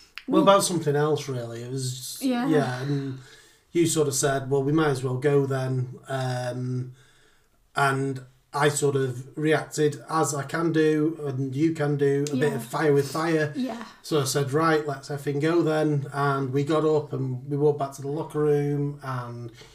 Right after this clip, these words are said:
Speaker 1: Brad followed us to try and help sort it out, and it didn't work.
Speaker 2: No.
Speaker 1: Um, but basically, you walked out.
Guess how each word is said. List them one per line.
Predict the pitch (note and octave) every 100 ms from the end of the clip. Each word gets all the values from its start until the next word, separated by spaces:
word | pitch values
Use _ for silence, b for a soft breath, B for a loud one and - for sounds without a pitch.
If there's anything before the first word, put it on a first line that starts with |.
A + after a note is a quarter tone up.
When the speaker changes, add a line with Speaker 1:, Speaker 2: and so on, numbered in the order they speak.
| B B -
Speaker 1:
Brad | D3 C#3+
followed | D3 D3 C#3
us | C#3 C#3
to | C3
try | D3
and | C#3
help | C3 C#3+
sort | C#3+ C#3+ C3+
it | C#3+
out, | D3+ D#3 D3+ D3 -
and | C#3+ C#3 C3+ C3 C3 B2+ -
it | C#3 B2+ -
didn't | B2+ B2 B2+ C#3+
work. | D3 D3+ D3 D3 - -
Speaker 2:
No. | C#3+ C3 - B2+
Speaker 1:
Um, | B2+ B2 B2 B B B B B B -
but | D#3
basically, | D3+ D#3+ D#3 C3 D3 C#3+ C3+ -
you | E3 F3
walked | C#3+ B2+ B2+
out. | D3+ C#3+ C3+ C#3